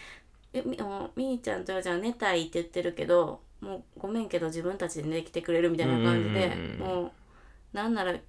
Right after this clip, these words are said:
Speaker 1: 喧嘩を優先して子供がなんか一人で寝てみたいなした時もあったやんか。
Speaker 2: うん。
Speaker 1: なんかそう、で、それのこととか思い出してて、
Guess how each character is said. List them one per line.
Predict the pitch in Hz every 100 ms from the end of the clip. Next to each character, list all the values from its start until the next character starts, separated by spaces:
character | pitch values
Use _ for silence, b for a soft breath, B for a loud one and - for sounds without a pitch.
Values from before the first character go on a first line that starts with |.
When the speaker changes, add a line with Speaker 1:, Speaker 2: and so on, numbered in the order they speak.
| - - - - -
Speaker 1:
喧 | 233 226
嘩 | 233 226 220 - - - -
を | - 208
優 | 220 226
先 | 220 220 208
し | 208
て | -
子 | 156 202
供 | 202 202 202 196
が | 196 190 - - - - - - -
な | 180
ん |
か | 165
一 | 160 240
人 |
で | 202 165
寝 | 165
て | 160 165
み | 151
た | -
い |
な | - - -
し | -
た | 160
時 | 147 -
も | - -
あ |
っ | -
た | -
や | 185
ん | 113 92
か。 | 139
Speaker 2:
う |
ん。 | 339 B B B B B B 277
Speaker 1:
な |
ん | 240
か | 240
そ | 285 277
う、 | - - - - - - -
で、 | 254 247
そ | 240 277
れ | 277
の | 269
こ | 262
と | 202
と | 170
か | -
思 | 180 175
い | 165
出 | 170
し | -
て | - 160
て、 | - 170 175 82